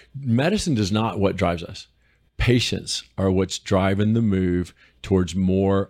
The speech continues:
overall holistic care and functioning on how I feel. Like, like you almost get, get the patient going, "Damn it, this is important. I don't feel good and no one's tell me why."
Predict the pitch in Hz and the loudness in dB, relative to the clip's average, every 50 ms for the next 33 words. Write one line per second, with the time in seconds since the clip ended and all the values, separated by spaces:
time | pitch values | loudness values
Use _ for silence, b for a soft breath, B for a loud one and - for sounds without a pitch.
0 | _ - 95 95 98 101 98 110 104 98 92 92 92 87 76 87 87 90 92 92 | _ -2 0 2 2 2 2 0 0 2 0 0 -2 -2 -2 -2 0 2 2 0
1 | - - - 147 - - - 95 90 90 90 90 90 - B B B B - 92 | 0 -2 -4 -4 -4 -2 0 2 2 2 2 0 -2 -4 B B B B -4 -4
2 | 95 92 - 101 101 104 - - 104 98 92 90 87 85 - 104 104 107 101 101 | -4 0 0 0 0 0 0 -2 0 0 0 0 0 -2 -2 0 0 2 2 0
3 | 98 95 - - - 101 92 90 85 82 82 90 90 90 87 _ b b b b | 0 -2 -6 -4 -2 0 0 0 -2 -2 -4 -4 -4 -6 -6 _ b b b b
4 | b b b b - 104 95 92 87 87 107 107 117 123 117 - - 107 101 98 | b b b b -4 -2 -2 -2 0 0 0 0 2 2 0 0 -2 -4 -2 -2
5 | 98 90 98 95 87 - - 98 92 - 90 90 90 90 85 - 98 98 107 120 | -2 -2 -2 -4 0 2 2 2 2 2 -2 -2 -2 -2 -2 0 0 2 2 2
6 | 131 143 131 - 107 104 98 - 107 85 92 92 90 - - 117 120 - 120 117 | 0 -2 -2 -2 -4 -4 -2 -2 -4 -4 -4 -6 -8 -2 0 2 2 2 0 -2
7 | 101 92 92 95 113 135 123 - - 107 101 95 107 98 95 92 92 98 104 113 | -2 0 0 0 -2 -2 -4 -2 -2 -2 0 0 0 0 2 2 2 2 2 2
8 | 110 107 107 101 - - - 104 101 98 95 90 82 85 85 76 - | 2 2 0 -2 -6 -6 -4 -2 -2 0 -2 -2 -4 -6 -10 -12 -18